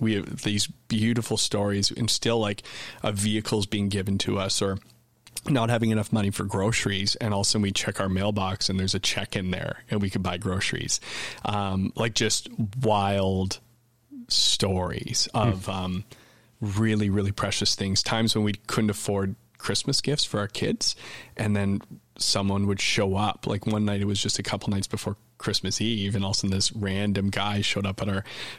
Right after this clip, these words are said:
Speaker 1: place with baskets full of gifts, right? Like, and we just,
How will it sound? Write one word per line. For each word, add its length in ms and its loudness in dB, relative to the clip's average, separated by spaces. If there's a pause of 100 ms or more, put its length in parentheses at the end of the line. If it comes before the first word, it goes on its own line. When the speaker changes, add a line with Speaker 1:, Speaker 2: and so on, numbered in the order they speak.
Speaker 1:
place 320 -2
with 180 -4
baskets 480 -2
full 220 -2
of 100 -6
gifts, 520 -2 (360)
right? 220 -2
Like, 260 0 (480)
and 200 2
we 100 2
just, 380 0